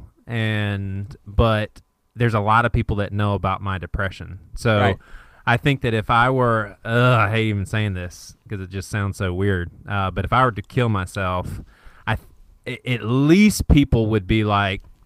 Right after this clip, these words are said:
Speaker 1: "Gum, his, okay, I knew he had depression. I, I guess it was really, really bad."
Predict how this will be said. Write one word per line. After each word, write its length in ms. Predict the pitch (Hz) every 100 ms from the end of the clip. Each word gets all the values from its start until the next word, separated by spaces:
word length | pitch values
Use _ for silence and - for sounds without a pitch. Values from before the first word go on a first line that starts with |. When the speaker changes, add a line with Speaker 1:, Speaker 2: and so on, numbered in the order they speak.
| - 110 98 90
Speaker 1:
"Gum, 360 | 104 110 95
his, 380 | 87 107 92 - 110
okay, 340 | 107 107 98
I 100 | 95
knew 220 | 95 117
he 180 | 120 104
had 260 | 104 107 95
depression. 520 | 95 - 113 - 98
I, 140 | 92 87 -
I 100 | 92
guess 320 | - 107 104
it 140 | 110 95
was 200 | 87 87
really, 440 | 87 101 110 104
really 260 | 101 101 92
bad." 420 | 101 110 98 90